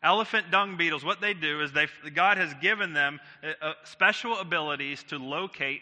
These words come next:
piles of dung. And when they find it, they immediately go to it and they make themselves a big ball of it, several times larger than their own bodies.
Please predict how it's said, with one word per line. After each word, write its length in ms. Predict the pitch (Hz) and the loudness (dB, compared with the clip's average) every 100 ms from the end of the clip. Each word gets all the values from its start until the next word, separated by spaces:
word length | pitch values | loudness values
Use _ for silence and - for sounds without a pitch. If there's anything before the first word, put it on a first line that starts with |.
| - | -6
piles 420 | - 156 160 160 147 | 2 4 2 -2 -10
of 160 | 143 131 | -10 -2
dung. 340 | 143 110 101 - _ _ _ _ - | -2 -2 -10 -20 _ _ _ _ -10
And 140 | 165 | -4
when 160 | 180 175 | -2 0
they 120 | 170 | 0
find 540 | - - 208 226 180 | 0 2 4 2 0
it, 160 | 139 160 151 | -2 -2 0
they 140 | 160 | 0
immediately 580 | 156 180 214 214 185 175 | 0 -2 -2 -2 -2 -6
go 300 | 139 170 208 | -2 -2 -2
to 300 | - 160 131 | -6 -6 -4
it 120 | 139 - - - | -4 -6 -18 -12
and 140 | 151 | -4
they 120 | 156 | -2
make 240 | 156 196 208 | 2 0 0
themselves 500 | 196 - 170 147 135 | -8 -2 0 0 -4
a 80 | 147 | -8
big 400 | 139 196 196 147 | -4 -2 -4 0
ball 400 | 165 170 156 131 | 4 4 4 0
of 180 | 117 117 | -4 -8
it, 120 | 104 - - _ _ - | -10 -14 -20 _ _ -18
several 480 | - 208 214 226 | 2 4 4 2
times 420 | 220 214 202 180 143 | -4 -2 -2 -2 -4
larger 520 | 160 185 202 185 180 | 2 4 2 0 -2
than 220 | 170 160 | -2 0
their 200 | 160 165 | 0 0
own 240 | 165 185 | -2 -6
bodies. 720 | 175 175 170 127 101 - - | 0 4 4 2 -6 -14 -18